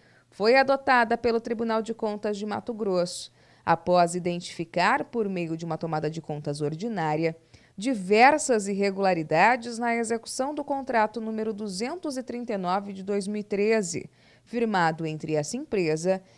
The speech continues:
e a antiga Secretaria de Transporte e Pavimentação Urbana de Mato Grosso, a cetpo,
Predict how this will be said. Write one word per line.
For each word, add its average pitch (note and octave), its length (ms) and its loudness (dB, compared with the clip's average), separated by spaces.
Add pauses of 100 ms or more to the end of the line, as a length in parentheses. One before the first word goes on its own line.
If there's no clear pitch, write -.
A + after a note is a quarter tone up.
(160)
e G#3 120 0
a A3 80 6
antiga B3+ 640 -2
Secretaria A#3 760 0
de G#3+ 100 -8
Transporte A3 1040 -2
e A#3+ 80 -6
Pavimentação A3+ 840 -4
Urbana G#3 460 -2
de G3 100 -8
Mato G3+ 240 -6
Grosso, G3+ 640 -2 (320)
a - 80 -2
cetpo, - 760 0